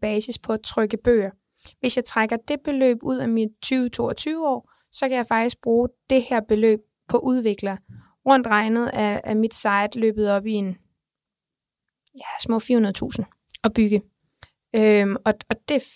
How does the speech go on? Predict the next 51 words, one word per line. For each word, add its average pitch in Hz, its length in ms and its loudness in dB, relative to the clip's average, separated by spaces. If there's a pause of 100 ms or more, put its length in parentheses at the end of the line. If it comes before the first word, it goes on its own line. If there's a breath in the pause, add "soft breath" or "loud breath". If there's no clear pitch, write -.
(200)
filfløjt 190 360 -2
med 185 100 0
mange 190 220 -2
penge, 208 360 0
også 214 200 -4
for 226 80 -2
min 226 220 0
lille 226 200 2
forretning. 214 500 -2 (800)
Hvilket 247 300 4
jo 233 160 2
gør, 233 320 0
at 220 220 -4 (380)
de 247 60 -2
her 240 200 2
penge 240 180 0
skulle 233 240 -2 (100)
gerne 220 120 -2
komme 226 260 0
ind 226 140 -2
over 220 160 -2
tid, 233 340 -4
men, 226 280 -2
men 220 160 0
jeg 220 80 -2
har 240 140 -2
ligesom 233 260 -2
lavet 226 120 0
en 240 60 2
model, 233 400 2
der 202 160 -2
hedder, 226 220 0 (500 soft breath)
"Jamen, 233 260 2 (160)
jeg 233 160 2
må 233 100 0
ikke 254 280 -2
gå 254 80 4
i 214 100 4
røde 220 400 4
tal, 262 260 0
men 262 100 2
jeg 233 80 0
må 214 80 0
godt 220 260 -2
gå 240 80 -2
i 226 60 -2
det, 220 80 0
jeg 220 100 -2
kalder 208 220 -4
grå 226 360 4
tal, 190 340 -4